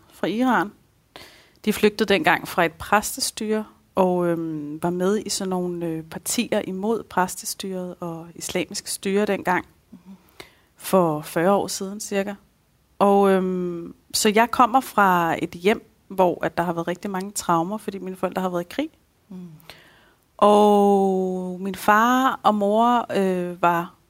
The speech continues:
Speaker 1: mødt hinanden faktisk, øh, da min far var blevet ramt og skudt og lå på hospitalet i Iran dengang, hvor min mor, hun havde en opgave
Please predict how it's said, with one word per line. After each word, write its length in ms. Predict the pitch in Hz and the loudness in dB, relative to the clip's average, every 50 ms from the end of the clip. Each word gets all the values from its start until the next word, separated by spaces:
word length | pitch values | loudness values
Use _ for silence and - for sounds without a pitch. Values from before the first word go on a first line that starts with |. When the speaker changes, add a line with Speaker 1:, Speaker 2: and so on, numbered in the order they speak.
| - | -4
Speaker 1:
mødt 200 | - 208 220 214 | 0 0 0 0
hinanden 580 | - 233 208 196 180 180 185 202 214 220 220 220 _ - | 0 0 2 2 2 2 0 -4 -6 -8 -10 -12 _ 0
faktisk, 580 | - 180 180 180 - - 202 - - - - | 0 0 2 0 -6 -10 -8 -8 -10 -8 -8
øh, 220 | 180 170 165 165 160 170 | -8 -6 -6 -6 -6 -6
da 60 | 175 | -6
min 160 | 170 170 170 | -4 -4 -6
far 360 | - - 180 170 175 180 185 | -2 0 0 0 0 0 -4
var 140 | 180 180 170 | -4 -6 -6
blevet 460 | 160 - 170 160 156 151 156 156 - | -8 -10 -10 -10 -8 -10 -8 -2 0
ramt 280 | 185 175 - - - - - | 0 0 0 -2 -16 -16 -14
og 80 | 190 | -12
skudt 340 | - - - 247 269 254 - _ _ _ _ _ _ _ _ - | -12 -8 -6 -6 -6 -8 -10 _ _ _ _ _ _ _ _ 0
og 300 | 196 190 185 180 180 180 170 | 0 0 2 0 -2 -4 -6
lå 100 | 185 180 | -6 -8
på 140 | 180 - 190 | -6 -6 -8
hospitalet 600 | 185 - - - - - 214 196 - 220 254 269 - _ _ _ _ _ _ _ _ _ - | -8 -8 -12 -8 -2 0 0 0 2 0 -4 -6 -8 _ _ _ _ _ _ _ _ _ -8
i 180 | 196 196 185 202 | -6 -4 -4 -2
Iran 260 | 214 220 226 202 170 | 0 2 2 2 2
dengang, 420 | 180 196 190 175 190 180 180 - - _ _ _ _ _ _ _ _ _ _ _ _ _ _ - | 2 -2 0 0 0 0 0 -4 -10 _ _ _ _ _ _ _ _ _ _ _ _ _ _ -8
hvor 240 | 208 190 190 190 - | 0 2 4 4 4
min 200 | 196 196 185 190 | 2 -2 -2 -2
mor, 320 | 190 180 180 190 202 208 | -2 -2 0 0 0 0
hun 220 | 208 220 202 196 185 | 0 -2 -6 -4 -2
havde 160 | 196 190 196 | 0 0 0
en 100 | 196 - | 0 2
opgave 560 | - 196 202 - - - 220 208 208 214 | 0 0 0 0 0 2 2 2 2 0